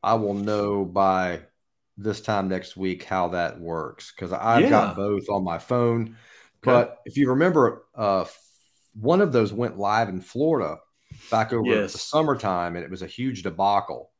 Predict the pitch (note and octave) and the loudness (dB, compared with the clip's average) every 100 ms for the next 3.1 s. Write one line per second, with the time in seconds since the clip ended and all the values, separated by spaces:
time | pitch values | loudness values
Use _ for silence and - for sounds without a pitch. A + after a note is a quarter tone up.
0 | _ _ _ - - - C#3 C#3 B2+ A#2+ | _ _ _ -8 -4 4 4 6 6 6
1 | A#2 G2+ G#2 G2+ D#2+ D#2+ G#2 F#2+ D#2 - | 6 4 0 -2 -8 -6 -4 -4 -6 -14
2 | _ _ _ - D#3 C#3+ A#2+ G#2+ G2+ G2+ | _ _ _ -20 -20 -10 -4 -2 -2 -6
3 | G2+ | -8